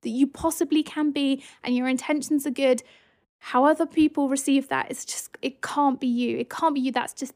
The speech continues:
their, them internally. So then when you're thinking about finding confidence, sometimes it's a bit of fake it until you make it. And I am a huge advocate for this because there are times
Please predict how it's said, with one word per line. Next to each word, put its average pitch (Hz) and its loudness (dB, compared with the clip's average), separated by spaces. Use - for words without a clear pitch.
their, 254 2
them 262 4
internally. 247 -2
So 415 6
then 494 4
when 403 4
you're 330 4
thinking 302 4
about 277 4
finding 277 4
confidence, 330 2
sometimes 415 4
it's 339 2
a 330 6
bit 339 6
of 339 8
fake 330 6
it 277 0
until 302 2
you 285 4
make 294 4
it. - 4
And 240 -4
I 320 6
am 277 6
a 269 2
huge 339 4
advocate 269 0
for 240 -4
this - -8
because 254 0
there 285 8
are 285 6
times 339 2